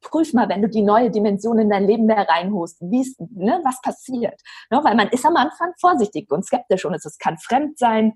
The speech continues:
ungewohnt, „Oh, echt, das soll ich?“ Ja, hm, ein Stück weit, ja. Und, ähm, also deswegen sag ich schon immer, ne, teste gerne auch mal. Aber meiner Meinung nach ist das ganz spannend, was dann für Dimensionen in unser Leben kommen.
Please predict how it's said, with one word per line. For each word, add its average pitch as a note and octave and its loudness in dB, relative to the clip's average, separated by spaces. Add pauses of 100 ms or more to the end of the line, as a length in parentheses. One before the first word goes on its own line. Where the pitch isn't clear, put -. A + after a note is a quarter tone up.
(160)
ungewohnt, G3 2
„Oh, - 0
echt, B3 -4
das B3 -2
soll G#3 2
ich?“ G#4 2
Ja, C4 4
hm, C#4 -4 (420)
ein A3+ 4
Stück C4+ 0
weit, - -4
ja. A3+ 4 (520)
Und, G#3 2
ähm, G#3+ 0 (180)
also G3 4
deswegen C4 2
sag A3+ 2
ich B3+ -8
schon C#4+ 2
immer, C4 2
ne, C#4 2
teste - 0
gerne D3+ 0
auch D3 -10
mal. E3 -10 (480)
Aber G3+ 2 (100)
meiner G3+ 2
Meinung B3+ 4
nach A#3+ -4
ist G#3+ -10
das G#3 -8
ganz C#4 -2
spannend, A#3+ 0
was G#3 -4
dann B3 -2
für B3+ 0
Dimensionen A3+ 2
in G3 -2
unser G3+ 2
Leben A3 0
kommen. B3 -2